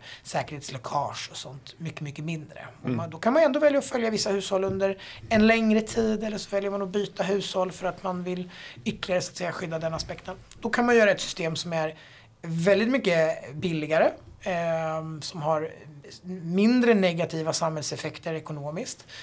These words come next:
Speaker 1: som inte har den typen av integritetsproblem, som inte har den typen av säkerhetsproblem och som inte går att använda för att införa en förmögenhetsskatt. Ehm, så att om man vill ha bättre mikrodata men man inte vill ha de här negativa aspekterna som vi och många andra remissinstanser också har lyft fram,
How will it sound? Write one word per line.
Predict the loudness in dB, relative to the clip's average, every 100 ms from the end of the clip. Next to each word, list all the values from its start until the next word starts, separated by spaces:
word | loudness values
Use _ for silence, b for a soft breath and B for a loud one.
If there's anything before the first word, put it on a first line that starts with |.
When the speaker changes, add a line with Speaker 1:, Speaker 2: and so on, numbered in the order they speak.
| B B
Speaker 1:
som | -4 -2
inte | 4 6 6 4 2
har | 4 4
den | 0
typen | -4 -4 -4
av | -4
integritetsproblem, | -6 -8 -8 -10 -8 -6 -4 -4
som | -2
inte | -2 -2 0
har | -2
den | 0
typen | -6 -8 -8
av |
säkerhetsproblem | -6 -6 -8 -14 -14 -10 -8
och | -6
som | -2
inte | -2 -2 -4
går | -2 2 2
att | 0
använda | -4 -6 -8 -8
för | -10
att |
införa | -10 -10 -10
en | -10
förmögenhetsskatt. | -6 -6 -6 -8 -6 -6 -6 -14 B B B B
Ehm, | -6 -4 -4 -8 -6
så |
att | -6 -6 4
om | 6 8
man | 6
vill | 6
ha |
bättre | 4 2 0
mikrodata | -2 -2 0 0 0
men | -4 -4
man | -4 0
inte | 4 6 6 2
vill | 2 6
ha | 6
de | 6
här | 0 2
negativa | 2 2 0 -2 -6 -4
aspekterna | -4 -6 -10 -10 -8 -4
som | -2 -2 -4 -6
vi | 2 4 4 2
och | 0
många | 0 2 2
andra | 2 0
remissinstanser | -6 -6 -6 -6 -8 -8 -8 -12
också | -8 -6
har | -6
lyft | -8 -8
fram, | -2 -2 0 -6